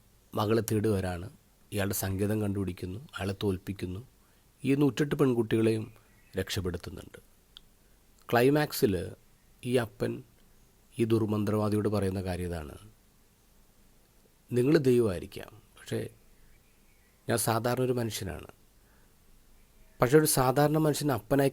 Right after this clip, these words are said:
കഴിയുമ്പോൾ മക്കൾക്ക് അവൻ ദൈവമാണ്. ഏത് വെയിലത്ത് മക്കളുടെ കൂടെ നടക്കും, ഏത് മഴയും അവരുടെ കൂടെ കൊള്ളും,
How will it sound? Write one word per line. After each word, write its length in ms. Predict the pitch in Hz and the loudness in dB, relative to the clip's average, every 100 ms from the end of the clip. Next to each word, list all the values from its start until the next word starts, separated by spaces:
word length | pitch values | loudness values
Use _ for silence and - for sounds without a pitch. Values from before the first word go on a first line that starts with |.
| 143 | 4
കഴിയുമ്പോൾ 560 | 127 127 107 90 98 - _ _ _ _ _ _ _ 104 | 6 4 2 -2 -4 -12 _ _ _ _ _ _ _ -2
മക്കൾക്ക് 540 | 110 - 147 139 143 | -2 0 0 0 0
അവൻ 260 | 123 107 92 | 0 -2 -2
ദൈവമാണ്. 460 | 95 92 82 - - - _ _ _ _ _ _ _ _ _ _ _ _ _ _ | -2 -4 -6 -12 -16 -20 _ _ _ _ _ _ _ _ _ _ _ _ _ _
ഏത് 240 | 104 123 147 | 2 4 6
വെയിലത്ത് 380 | 147 147 147 | 8 6 4
മക്കളുടെ 340 | 156 131 - 135 | 2 0 2 4
കൂടെ 160 | 131 | 4
നടക്കും, 420 | 117 92 87 87 - | 2 -2 -6 -10 0
ഏത് 240 | 110 127 | 4 6
മഴയും 440 | 156 135 120 143 139 | 6 4 4 4 4
അവരുടെ 180 | 127 120 | 2 2
കൂടെ 180 | 117 | 2
കൊള്ളും, 400 | 110 - 87 76 | 0 -4 -6 -8